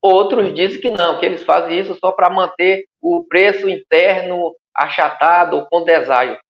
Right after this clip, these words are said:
Mas a gente tá vendo que não é bem isso em alguns momentos. O preço do cacau brasileiro que o produtor recebe, praticamente a bolsa dita, e a gente no dia a dia tá vendo que ele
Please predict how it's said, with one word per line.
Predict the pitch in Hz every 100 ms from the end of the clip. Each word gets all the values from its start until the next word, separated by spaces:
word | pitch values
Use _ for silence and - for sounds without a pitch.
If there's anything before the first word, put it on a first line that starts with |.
| _ -
Mas | 151 180
a |
gente | 175 185 190
tá | 180
vendo | 175 170 190
que | 196
não | 214 196
é | 202
bem | 202 214 190
isso | 214 214
em | 202
alguns | 165 175 196
momentos. | 226 185 175 - _ _ _ _ _
O | 156
preço | 165 185 226 -
do | 202
cacau | - 170 170 160 156
brasileiro | 151 143 123 135 170 156
que | 165
o | 165
produtor | 170 170 143 147 139
recebe, | 120 - 151 196 190 _ _ -
praticamente | 220 226 208 196 214 240
a | 240
bolsa | - 190 220 - 160
dita, | 151 156 233 - - - - _
e | 208 226
a |
gente | 214 233 226
no | 233
dia | 202 220
a |
dia | 202 226
tá | 196 202
vendo | 185 208 240 381
que | -
ele | 240 196 233 381